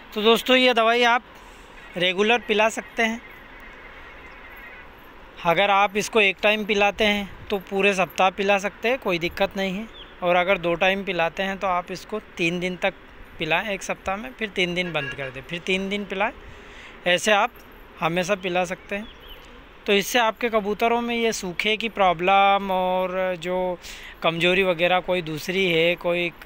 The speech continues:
उड़ने में कबूतर जल्दी थक जाते हैं या उनकी सांस फूल जाती है, ऐसी प्रॉब्लम जो आ रही है, ये बिल्कुल ख़त्म हो जाएगी। इन चीज़ों से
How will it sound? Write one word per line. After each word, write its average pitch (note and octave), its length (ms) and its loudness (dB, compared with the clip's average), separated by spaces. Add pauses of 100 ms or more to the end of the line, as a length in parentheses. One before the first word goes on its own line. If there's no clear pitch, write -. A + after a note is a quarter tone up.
(240)
उड़ने E3 440 0
में E3+ 340 0 (400)
कबूतर D#3+ 480 0
जल्दी C#3+ 320 -2
थक D#3+ 200 -6
जाते E3 420 2
हैं D#3+ 400 -2
या D#3 140 -2
उनकी D#3 280 -8
सांस D#3+ 420 -4
फूल D#3 240 -6
जाती D#3+ 420 -4
है, G3 220 -2
ऐसी F3+ 300 -6
प्रॉब्लम D#3+ 480 -6 (420)
जो F3 160 2
आ G3 180 4
रही A#3+ 200 2
है, B3+ 100 4
ये B3+ 280 2 (360)
बिल्कुल G#3 380 0
ख़त्म A#3+ 260 2
हो A3+ 120 4
जाएगी। D#3+ 400 0 (200)
इन A3 200 2
चीज़ों A3 360 2
से B3+ 240 2